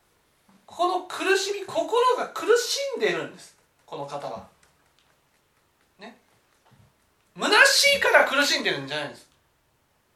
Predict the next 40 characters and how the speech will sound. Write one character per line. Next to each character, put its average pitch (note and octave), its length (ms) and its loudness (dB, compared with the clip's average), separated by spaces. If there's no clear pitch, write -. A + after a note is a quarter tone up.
苦 - 160 -4
し C5+ 420 4
ん - 20 0
で G#4+ 60 10
る A4+ 280 4
か A4 400 0
ら - 120 -10
何 D4+ 400 -2
か C4 260 2
を B3+ 80 0
得 D#4 180 -2
て C4+ 380 -4
苦 C#4+ 300 -6
し D#4 240 -8
み D#4 160 -8
を D4 100 0
な B3 160 0
く D4 140 -8
し - 140 -8
た A3 140 -2
い E4 80 -4
と A3+ 100 -2
思 D3 160 -6
っ - 40 -14
て - 80 -12
る D3+ 80 -8
ん B2+ 80 -16
で - 80 -20
す。 - 180 -20
だ D4 160 2
け C#4+ 100 0
ど C4 200 4
何 G4+ 340 6
を E4 140 4
得 E4+ 100 2
て F4 80 4
も B3 80 -2
処 C#4 320 2
方 A#4+ 380 2
が - 340 2